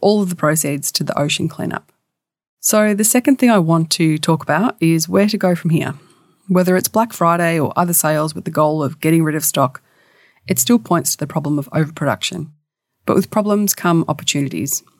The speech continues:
There has been somewhat of a mindset shift or remembering or awakening of designers who don't want to participate in sales the way they did before the pandemic. There are lots of smaller brands that are already reimagining their supply chain, product processes and materials,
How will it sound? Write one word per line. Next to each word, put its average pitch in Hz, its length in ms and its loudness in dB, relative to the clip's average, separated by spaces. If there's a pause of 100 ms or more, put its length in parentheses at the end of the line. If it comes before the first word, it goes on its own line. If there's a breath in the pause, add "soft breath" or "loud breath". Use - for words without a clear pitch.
(280)
There 180 100 4
has 180 100 2
been 190 160 4
somewhat 202 380 2
of 165 100 0
a 151 40 0
mindset 151 460 0
shift - 520 -2
or 143 240 -2
remembering 170 640 2
or 139 80 0
awakening 165 640 -2
of 160 100 -4
designers 170 520 2
who 165 160 0
don't 175 280 0
want 190 140 -2
to - 60 -16
participate 156 640 -2
in 156 100 -2
sales 165 560 -4 (520 soft breath)
the 180 60 2
way 185 140 2
they 185 160 2
did 156 180 -2
before 151 300 -8
the 143 80 -6
pandemic. 147 580 -4 (600)
There 180 100 2
are 185 60 2
lots - 200 0
of 240 80 2
smaller 165 320 2
brands 190 440 2
that 190 100 2
are 165 100 -2
already 175 460 0
reimagining 156 640 0
their 156 100 -4
supply 190 380 -2
chain, 180 420 0
product 180 340 -4
processes 170 560 -2
and 160 80 -2
materials, 180 640 0